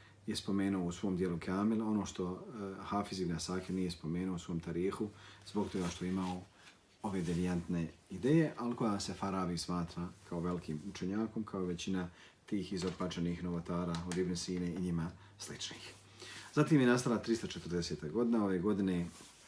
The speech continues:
vladar Omana je se namjerio na Basru da je preuzme sa velikom vojskom, pa je se suprotstavio Ebu Jakub el-Hedžri,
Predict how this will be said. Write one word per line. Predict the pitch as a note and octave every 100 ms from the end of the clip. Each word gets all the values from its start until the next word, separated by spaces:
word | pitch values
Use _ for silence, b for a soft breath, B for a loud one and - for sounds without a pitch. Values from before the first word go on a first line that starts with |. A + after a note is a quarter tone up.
| B - - - B B B B B - - - - - -
vladar | A2 G#2+ F#2+
Omana | G2+ A#2 G#2+ G2 F#2+ D#2+ B B
je | F#2+ F#2
se | - F2+
namjerio | G2 G2 F2
na | D#2
Basru | D#2+ A2+ A2+ - F2
da | E2+
je | D2+ D#2 - _ _ - -
preuzme | A2 A#2+ G#2+ G#2 F#2+ F#2
sa | E2+
velikom | E2 A2 G#2 F#2+
vojskom, | F2+ G2 G2 - F2
pa | F2
je | E2+ E2+ E2+ B B B B B B
se | B2 G#2+
suprotstavio | - F#2 A2 G#2 G2+ G2 F#2+
Ebu | G#2+ G2+
Jakub | F#2+ F#2 F2+ - G#2 G2 F2 - -
el-Hedžri, | F#2 F#2 G2 E2+ D#2+